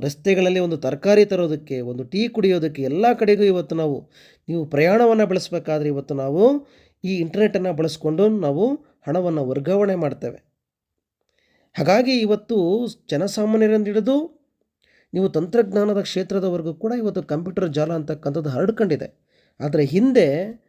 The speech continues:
ಈ ಅಂಟ್ರ್-, ಇಂಟರ್ನೆಟ್ ಜಾಲವನ್ನು ನಾವು ಎಲ್ಲಿ ಬಳಸ್ತಾ ಇದ್ವಿ ಅಂತಂದರೆ ಕೇವಲ ಮಿಲಿಟರಿ ಸಂಶೋಧನೆಗಳಲ್ಲಿ ಮಾತ್ರ ಬಳಸ್ತಾ ಇದ್ವಿ. ಹಾಗಾಗಿ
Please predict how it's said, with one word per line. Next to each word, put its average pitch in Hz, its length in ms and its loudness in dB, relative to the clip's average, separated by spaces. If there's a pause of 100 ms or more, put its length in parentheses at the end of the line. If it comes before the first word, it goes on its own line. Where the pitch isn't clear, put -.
(420)
ಈ 185 140 -2
ಅಂಟ್ರ್-, 147 340 -2
ಇಂಟರ್ನೆಟ್ 214 380 2
ಜಾಲವನ್ನು 196 460 0
ನಾವು 180 280 -2
ಎಲ್ಲಿ 214 340 -2
ಬಳಸ್ತಾ 180 340 -4
ಇದ್ವಿ 147 280 -2
ಅಂತಂದರೆ 185 340 -6
ಕೇವಲ 147 380 0 (560)
ಮಿಲಿಟರಿ 220 380 -2
ಸಂಶೋಧನೆಗಳಲ್ಲಿ 151 760 -2
ಮಾತ್ರ 208 360 -4
ಬಳಸ್ತಾ 143 360 -4
ಇದ್ವಿ. 120 680 -6 (680)
ಹಾಗಾಗಿ 208 640 0